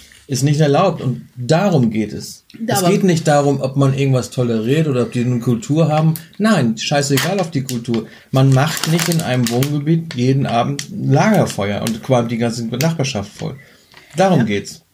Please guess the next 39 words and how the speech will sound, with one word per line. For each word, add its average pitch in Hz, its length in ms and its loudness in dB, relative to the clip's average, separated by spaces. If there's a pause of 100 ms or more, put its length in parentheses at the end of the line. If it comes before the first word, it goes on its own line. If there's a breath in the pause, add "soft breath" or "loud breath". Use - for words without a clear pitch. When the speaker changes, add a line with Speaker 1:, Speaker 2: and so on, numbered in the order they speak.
(380 soft breath)
Speaker 1:
Und 131 100 -4
da 123 80 2
würde 151 120 2
ich 135 80 0
sagen, 139 400 2
es 131 120 -4
Speaker 2:
Genau. 147 100 -2
Speaker 1:
interessiert 160 380 0
mich 165 100 6
ein 160 100 6
Scheißdreck, 180 460 0
welche 139 160 2
Kultur 127 420 0
der 101 140 -2
hat. 104 160 -8
Ist 131 80 -8
mir 165 100 4
vollkommen 208 460 0
wurscht. 127 260 2
Kann 165 140 4
er 160 60 0
alles 175 180 -2
ausleben. 123 500 0
Aber 131 200 2
er 147 100 -2
hat 156 100 -4
sich 151 140 -2
an 135 240 -2 (240 loud breath)
geltendes 143 360 0
Recht 160 200 -2
zu 117 120 -2
hal-, 110 300 -2
halten. 107 320 -2 (120)
Und 131 140 0
das 160 240 0
gehört 143 220 2
zu 120 140 0
meiner 165 340 2
Kultur. 104 480 -8